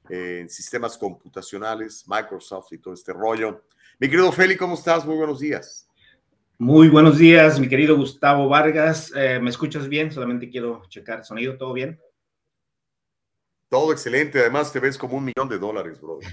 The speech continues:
Speaker 2: <laughs> Le pregunté a mi perro cómo me veía y me dijo, "Wow,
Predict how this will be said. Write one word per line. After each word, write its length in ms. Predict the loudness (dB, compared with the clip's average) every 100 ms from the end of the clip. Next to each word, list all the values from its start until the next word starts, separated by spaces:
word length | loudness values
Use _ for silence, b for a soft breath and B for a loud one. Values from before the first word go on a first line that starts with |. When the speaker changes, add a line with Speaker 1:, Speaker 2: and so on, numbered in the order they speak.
| -12
Speaker 2:
<laughs> 1300 | -8 -4 -4 -4 -6 -8 -20 -18 -18 -18 -20 -20 -12
Le 180 | -6 -4
pregunté 340 | -2 -4 -2 0
a 20 |
mi 120 | -2
perro 380 | -2 -2 -2 -4
cómo 180 | -6 -4
me 140 | -4
veía 300 | -4 -4 -4
y 60 | -4
me 80 |
dijo, 280 | -6 -8 -8
"Wow, 680 | -8 -8 -6 -6 -6 -8